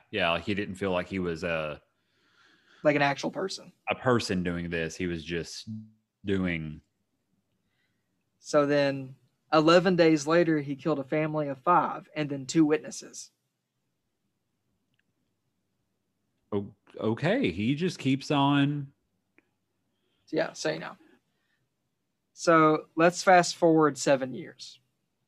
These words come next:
Speaker 1: Okay.
Speaker 2: 'Cause that's,
Speaker 1: All
Speaker 2: that's
Speaker 1: right.
Speaker 2: kinda, that's kinda what the articles did. They were kind of all over the place with the information. So April sixteenth, he was arrested at his girlfriend's house. He confessed to fifty-two murders.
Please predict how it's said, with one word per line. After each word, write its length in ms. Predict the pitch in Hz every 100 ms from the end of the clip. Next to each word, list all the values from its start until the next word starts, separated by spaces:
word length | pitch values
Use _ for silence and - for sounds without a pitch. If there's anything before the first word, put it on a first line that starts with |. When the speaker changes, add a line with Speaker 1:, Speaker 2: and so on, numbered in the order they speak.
| _ _ _ - - _ _ -
Speaker 1:
Okay. 380 | 196 175 190 190 _ _ -
Speaker 2:
'Cause 140 | 175
that's, 180 | 202 196
Speaker 1:
All 100 | 135
Speaker 2:
that's 160 | 175 170
Speaker 1:
right. 60 |
Speaker 2:
kinda, 280 | 180 175 156 -
that's 180 | 170 170
kinda 180 | 196 190
what 140 | 170
the 100 | -
articles 520 | 151 147 151 151 127
did. 320 | - 139 139
They 100 | 143
were 140 | 147 147
kind 260 | 156 180
of 80 | 156 -
all 340 | 156 151 151 254
over 180 | 208 160
the 100 | 156
place 380 | - 165 160
with 140 | 165 160
the 120 | 160
information. 800 | 156 175 165 165 160 175 165 175 - _ _ _ _ _ _ _ _ _ _ _ _ _ _
So 500 | - 160 156 151 - -
April 240 | 175 185
sixteenth, 680 | 175 175 - 180 170 165 165
he 100 | 160
was 140 | 151
arrested 380 | 139 143 147 165
at 60 | 147
his 120 | 135
girlfriend's 420 | 147 139 151 135
house. 460 | 147 139 139 135 -
He 120 | 151
confessed 440 | 160 139 175 180
to 80 | 170
fifty-two 480 | - 165 151 139 147
murders. 680 | 139 135 135 135 135 -